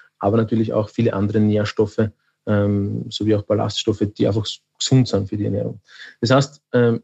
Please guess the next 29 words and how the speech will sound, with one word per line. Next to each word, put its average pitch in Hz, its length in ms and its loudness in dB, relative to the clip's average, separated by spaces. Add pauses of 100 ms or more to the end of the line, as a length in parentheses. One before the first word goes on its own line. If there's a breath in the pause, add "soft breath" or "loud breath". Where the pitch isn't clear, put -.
es 117 140 -2
wäre 123 120 2
wirklich 127 180 0
nicht 131 140 0
schlecht, 117 400 -2
wenn 113 160 0
Hülsenfrüchte 127 540 0
in 120 80 2
der 117 100 2
einen 110 120 0
oder 117 140 2
anderen 110 200 -2
Form 110 480 0 (280 soft breath)
täglich 120 360 2
vorkommen 143 640 -2 (120)
und 113 140 -2
natürlich 117 540 -2 (200)
Obst 110 280 -2
und 110 120 0
Gemüse 107 480 2 (340)
in 107 360 0 (320)
verschiedenen 107 560 0 (100)
möglichen 104 560 0
Formen. 98 420 -2 (460 loud breath)
Also, 117 340 4 (280)
wie 123 160 0
vorher 120 160 6
schon 101 120 -2
gesagt, - 320 0